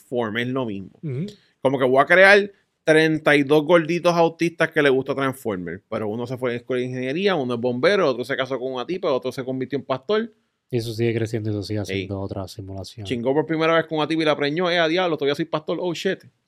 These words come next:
Speaker 2: Pero si esto es una simulación, yo pienso que esto es un ancestor simulation. Hay que
Speaker 1: Como un ancestor simulation.
Speaker 2: La simulación de ancestros, eh, y esto lo sacó un, un matemático que propuso esto
Speaker 1: Mm.
Speaker 2: por probabilidad, se llama Nick Bostrom.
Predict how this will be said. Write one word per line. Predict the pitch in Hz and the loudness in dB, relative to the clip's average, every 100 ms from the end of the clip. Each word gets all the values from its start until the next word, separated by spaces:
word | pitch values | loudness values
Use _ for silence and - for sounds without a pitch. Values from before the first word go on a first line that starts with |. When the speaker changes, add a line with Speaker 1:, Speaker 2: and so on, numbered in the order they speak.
| - - | -20 -2
Speaker 2:
Pero | - 135 | 6 6
si | |
esto | 139 160 | 6 6
es | |
una | 165 | 4
simulación, | 170 175 170 185 156 | 4 4 4 4 4
yo | 127 | 4
pienso | - 143 143 135 - 107 | 4 2 0 0 -4 -4
que | 107 | -4
esto | 110 139 | -4 -4
es | 135 - - | -4 -6 -6
un | 135 151 - _ _ | -6 -6 -14 _ _
ancestor | 170 160 147 139 117 - 110 | -2 0 0 -2 -2 -2 -6
simulation. | - 107 101 95 90 95 - _ _ _ | -4 -6 -4 -6 -8 -14 -16 _ _ _
Hay | 127 | -4
que | 131 143 139 151 - _ _ _ - | 0 2 0 -4 -12 _ _ _ -6
Speaker 1:
Como | 127 123 127 123 | -2 0 0 0
un | 120 | -2
ancestor | 117 113 110 | -4 -8 -12
simulation. | 110 107 101 87 - 80 98 - | -10 -8 -6 -6 -8 -16 -20 0
Speaker 2:
La | 131 | 2
simulación | 131 127 127 123 139 | 4 4 2 0 0
de | 160 | 0
ancestros, | 160 175 170 - 127 120 120 | 4 4 4 4 4 4 2
eh, | 120 - | -2 -6
y | 135 | -6
esto | 117 - | -6 -2
lo | 143 | -2
sacó | 139 143 143 139 | 0 2 2 2
un, | 123 151 - _ _ | -2 -10 -18 _ _
un | 139 135 | -10 -4
matemático | 139 139 135 139 139 131 | -2 0 0 0 0 0
que | 131 117 | 2 0
propuso | - _ 131 117 120 120 - 135 | -2 _ -2 0 -2 -2 2 2
esto | 127 127 143 123 113 - | 2 0 2 2 0 -6
Speaker 1:
Mm. | 131 123 | -6 0
Speaker 2:
por | 127 | 0
probabilidad, | 90 123 120 117 110 123 127 - | 4 6 8 6 2 2 0 -2
se | - | -6
llama | 107 | -6
Nick | 113 117 | -4 -6
Bostrom. | 117 123 - - 101 | -2 -2 -2 -10 -12